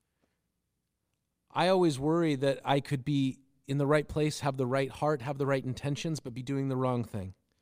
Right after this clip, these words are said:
"Oh Lord, search me, know me, show me if there's any crooked way in me."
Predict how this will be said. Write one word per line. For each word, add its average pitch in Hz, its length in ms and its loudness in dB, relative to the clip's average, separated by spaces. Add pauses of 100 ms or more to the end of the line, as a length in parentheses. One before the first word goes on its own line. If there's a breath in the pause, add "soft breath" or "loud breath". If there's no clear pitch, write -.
(1160)
"Oh 135 140 0
Lord, 131 340 2
search - 440 -2
me, 104 260 -6 (240)
know 139 320 0
me, 110 320 -4
show 147 340 -2
me 139 140 0
if 113 100 -4
there's 120 220 -4
any 123 160 -2
crooked 117 380 -6
way 104 260 -4
in 98 140 -6
me." 92 180 -12